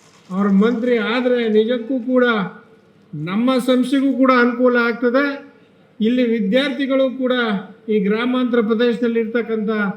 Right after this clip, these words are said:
ವಿದ್ಯಾರ್ಥಿಗಳಿಗೆ, ವಿದ್ಯಾಸಂಸ್ಥೆಗೆ, ಸರ್ಕಾರಿ ಶಾಲೆಗೆ, ಸರ್ಕಾರಿ ಕಾಲೇಜಿಗೆ ಎಲ್ಲದಕ್ಕೂ ಕೂಡ ಒಂದು ಅನುಕೂಲ ಆಗ್ತದೆ ಅನ್ನೋ ಒಂದು ಮಾತನ್ನ ಈ ಸಂದರ್ಭದಲ್ಲಿ ನಾನು ಅದು ಕೂಡ ತಿಳಿಸ್ತಾ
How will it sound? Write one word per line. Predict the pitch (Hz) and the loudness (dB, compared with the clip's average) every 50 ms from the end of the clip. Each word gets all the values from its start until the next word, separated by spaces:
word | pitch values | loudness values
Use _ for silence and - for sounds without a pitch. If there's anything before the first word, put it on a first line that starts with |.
| - - - - _ - | -10 -18 -20 -16 _ -4
ವಿದ್ಯಾರ್ಥಿಗಳಿಗೆ, | 190 208 190 196 254 262 262 240 220 254 240 233 240 240 233 214 240 254 254 240 | -2 -2 0 2 2 2 2 0 -2 -2 0 2 2 2 2 2 0 -2 0 0
ವಿದ್ಯಾಸಂಸ್ಥೆಗೆ, | 220 202 208 190 185 240 254 247 233 - - 226 240 262 269 262 - 262 254 240 240 247 254 262 254 - - - _ _ _ - - | 0 0 -2 -2 0 -2 -2 -2 -2 -4 -4 -4 -4 -2 -2 -4 -4 -4 -4 -2 -2 -4 -4 -6 -8 -12 -20 -20 _ _ _ -12 -6
ಸರ್ಕಾರಿ | 214 214 226 226 214 240 254 262 262 254 254 240 | -4 -2 -2 -2 -2 -2 0 2 4 4 4 2
ಶಾಲೆಗೆ, | - - 233 226 240 254 254 254 240 254 254 247 226 - - | 2 0 0 0 0 2 2 2 2 2 0 0 0 -2 -4
ಸರ್ಕಾರಿ | 220 220 220 214 226 240 240 233 240 233 | -4 -4 -4 -4 -4 -4 -4 -4 -4 -4
ಕಾಲೇಜಿಗೆ | 226 233 226 226 226 233 226 220 220 226 233 | -6 -6 -6 -4 -2 0 0 0 0 0 0
ಎಲ್ಲದಕ್ಕೂ | 220 196 202 214 226 240 247 262 247 254 233 - 262 254 240 | 0 2 0 0 0 0 0 -2 -2 -2 -6 -6 -6 -6 -4
ಕೂಡ | - 247 226 220 233 233 220 208 185 - - - - - - - - | -2 0 2 2 2 2 0 -2 -4 -6 -8 -14 -18 -20 -20 -12 -6
ಒಂದು | 214 202 202 196 | -2 0 0 2
ಅನುಕೂಲ | 208 233 247 233 269 269 254 | 2 0 0 2 2 4 4
ಆಗ್ತದೆ | 247 220 208 214 240 233 240 - 247 226 233 240 233 | 4 4 4 2 2 2 0 0 0 2 2 2 2
ಅನ್ನೋ | 226 226 226 | 2 2 2
ಒಂದು | 220 220 220 208 214 208 196 190 190 - - - - - - | 2 2 2 2 2 2 0 0 -2 -4 -8 -18 -14 -6 -2
ಮಾತನ್ನ | 185 196 220 226 196 233 226 226 226 | 0 0 0 2 2 2 2 2 4
ಈ | 220 208 208 196 | 4 4 2 2
ಸಂದರ್ಭದಲ್ಲಿ | - 196 214 220 226 240 233 220 208 240 233 240 226 226 | 0 -2 -4 -4 -2 -4 -4 -2 -2 -2 0 2 2 2
ನಾನು | 214 220 214 220 220 226 | 0 0 0 0 -2 -2
ಅದು | 220 220 214 220 | -2 -4 -2 -2
ಕೂಡ | 208 220 220 214 220 214 208 196 185 170 - - - - - - - - - | -2 0 2 2 2 2 0 -2 -2 -2 -6 -10 -20 -20 -20 -20 -14 -4 0
ತಿಳಿಸ್ತಾ | 233 247 269 269 - 269 269 254 220 190 175 170 - - | 2 4 4 4 4 2 2 2 2 0 -2 -6 -8 -16